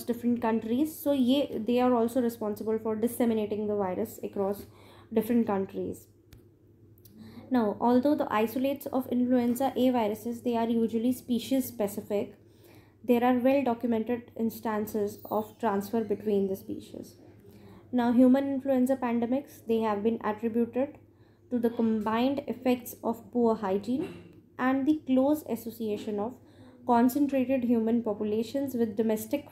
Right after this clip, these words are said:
fowl and pigs. So basically, these, uh, domestic fowl and pigs, they are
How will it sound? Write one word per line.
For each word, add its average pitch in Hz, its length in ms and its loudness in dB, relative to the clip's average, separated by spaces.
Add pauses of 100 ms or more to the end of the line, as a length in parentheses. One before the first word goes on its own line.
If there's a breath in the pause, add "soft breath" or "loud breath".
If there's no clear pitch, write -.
(120)
fowl 208 400 2
and 196 340 -4
pigs. - 300 -6 (480 loud breath)
So - 160 0
basically, 247 540 2
these, 247 340 2
uh, 202 380 -2 (280)
domestic 226 400 0
fowl 220 240 2
and 247 200 2
pigs, 208 300 -4
they 220 180 2
are 214 260 0